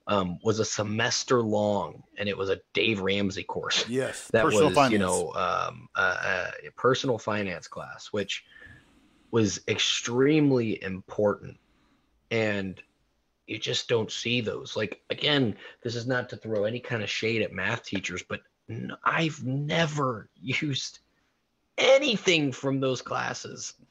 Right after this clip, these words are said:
Speaker 1: out, like, and mind you, I worked with a lot of numbers. I've, in, in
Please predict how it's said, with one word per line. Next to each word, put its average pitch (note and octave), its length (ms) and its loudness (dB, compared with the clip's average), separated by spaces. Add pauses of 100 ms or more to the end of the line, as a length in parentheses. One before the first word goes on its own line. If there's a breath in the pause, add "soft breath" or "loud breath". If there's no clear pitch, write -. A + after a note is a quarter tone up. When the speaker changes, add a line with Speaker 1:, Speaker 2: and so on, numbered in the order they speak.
(140)
Speaker 1:
out, B2 360 2
like, A2+ 240 -2 (400 soft breath)
and C3+ 200 2
mind D3 300 2
you, B2+ 160 -4
I C3+ 140 0
worked D3 260 2
with A2+ 120 0
a G#2 40 -2
lot A#2 480 0
of C3 100 2
numbers. B2+ 340 -2 (180)
I've, A2+ 280 -4 (140)
in, G#2+ 300 -6
in G2 400 -4